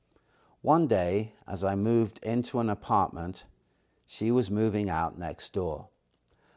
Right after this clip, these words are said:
I carried one box of books to her car. After thanking me, she asked whether I was looking for a church to attend. My body language made it clear that I did not appreciate the question.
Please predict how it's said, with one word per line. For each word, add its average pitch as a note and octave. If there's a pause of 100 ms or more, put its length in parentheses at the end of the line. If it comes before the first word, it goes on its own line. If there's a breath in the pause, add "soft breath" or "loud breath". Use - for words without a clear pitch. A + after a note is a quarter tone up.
(100 soft breath)
I F#3+
carried B2+
one A2
box -
of G2+
books -
to G#2
her C3
car. C3 (680)
After F3+
thanking D3
me, F2+
she G#2+
asked A2
whether G#2+
I G#2+
was G#2+
looking A#2+
for A2+
a A2+
church D#3+
to G3+
attend. C#3+ (840)
My D#3
body A2
language F2
made G#2
it F#2
clear G2+
that G2
I F#2+
did A2
not A2
appreciate G2+
the G#2
question. -